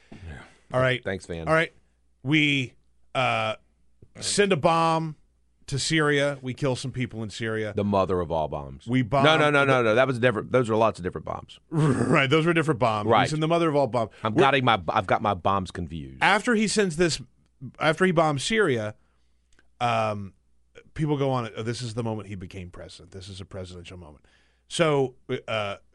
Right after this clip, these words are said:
Speaker 2: Fareed Zakaria said that. No, but, but my point here is,
Speaker 1: Ugh.
Speaker 2: my point here is, the only positive reinforcement that we're giving this president is when he kills American soldiers, when he kills soldiers,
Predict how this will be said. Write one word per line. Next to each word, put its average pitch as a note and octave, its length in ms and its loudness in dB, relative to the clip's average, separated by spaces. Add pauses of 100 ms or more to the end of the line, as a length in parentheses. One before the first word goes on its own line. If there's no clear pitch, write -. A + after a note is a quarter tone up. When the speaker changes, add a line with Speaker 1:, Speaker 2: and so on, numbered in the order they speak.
(120)
Speaker 2:
Fareed B2+ 380 -4
Zakaria F#2+ 380 -8
said A2 140 -10
that. G2+ 100 -6
No, F3 80 2
but, G#3 160 0
but A#3 120 2
my A#3+ 100 2
point C#4+ 260 2
here A3+ 180 4
is, D#3 200 0
Speaker 1:
Ugh. D2+ 60 -10 (100)
Speaker 2:
my G#3+ 80 4
point C#4 220 2
here G#3+ 140 2
is, C#3 220 0 (480)
the G3+ 220 2
only D#4 340 4
positive A3+ 560 2
reinforcement F3+ 640 2
that D3 120 0
we're C#3 120 0
giving D#3 300 2
this C3 160 -2
president A2+ 500 -2
is C3 160 -2
when D3 120 -2
he C#3+ 180 -4
kills F#3 460 2
American C3+ 520 0
soldiers, G2+ 500 -4
when A2 120 -6
he A#2+ 80 -4
kills D3 420 0
soldiers, G2 460 -4